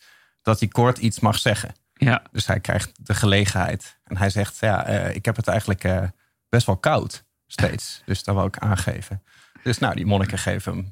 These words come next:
Speaker 1: warmere kleren, zodat het voor hem makkelijker wordt om dat proces door te gaan.
Speaker 2: Hmm.
Speaker 1: Weer vijf jaar stilte gaan voorbij.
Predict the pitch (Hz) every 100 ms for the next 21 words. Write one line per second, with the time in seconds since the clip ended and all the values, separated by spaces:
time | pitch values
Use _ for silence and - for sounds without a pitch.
0 | - 95 101 101 95 101 104 98 110 120
1 | 95 98 95 - 104 104 107 107 113 117
2 | 107 107 101 104 104 - 104 101 104 107
3 | - 110 123 113 104 85 - - - 135
4 | 127 113 101 - - - _ - 107 117
5 | 123 113 117 113 110 - 113 113 107 113
6 | - 107 107 113 185